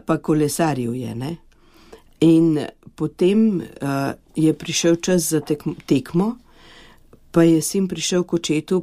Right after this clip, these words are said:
pa mu rekel: "Oče, a grem lahko na tekmo? Ti vedno praviš, da imam dve levi nogi." In potem je oče odgovoril:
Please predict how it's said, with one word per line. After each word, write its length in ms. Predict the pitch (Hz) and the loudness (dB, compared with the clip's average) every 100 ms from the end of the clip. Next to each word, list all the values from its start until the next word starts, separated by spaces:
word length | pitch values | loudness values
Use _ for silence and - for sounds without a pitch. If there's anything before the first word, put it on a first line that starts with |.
| - | -2
pa 380 | 151 147 147 - - - | -2 0 0 -4 -12 -4
mu 220 | 170 165 | 0 2
rekel: 440 | 156 147 - 170 170 - _ - _ - | 2 0 0 -2 -2 -8 _ -20 _ -2
"Oče, 340 | 170 196 254 | 0 2 2
a 80 | 233 | 2
grem 300 | 190 202 196 | 2 2 4
lahko 400 | 170 170 - 247 | 2 0 -4 0
na 160 | 226 175 | 2 0
tekmo? 600 | - 185 185 143 123 127 - | 0 0 0 -6 -6 -6 -10
Ti 160 | - 196 | 0 2
vedno 400 | 180 190 185 180 | 4 2 2 0
praviš, 520 | - 139 135 165 165 | 0 0 2 0 0
da 100 | 151 | -2
imam 360 | 143 151 151 | 0 0 0
dve 200 | 147 143 | 0 0
levi 380 | 147 131 131 151 | 2 2 0 0
nogi." 520 | 143 131 127 123 - - _ _ - - - - - - _ _ | 0 -2 -2 -4 -12 -14 _ _ -20 -20 -20 -20 -20 -20 _ _
In 220 | 156 156 | 2 2
potem 400 | 147 151 170 165 | 0 0 4 4
je 140 | 156 143 | 4 0
oče 520 | 135 135 - 151 - | -4 -6 -4 -4 -4
odgovoril: 760 | - 147 151 131 147 156 156 | -6 -6 -4 -4 -2 -2 0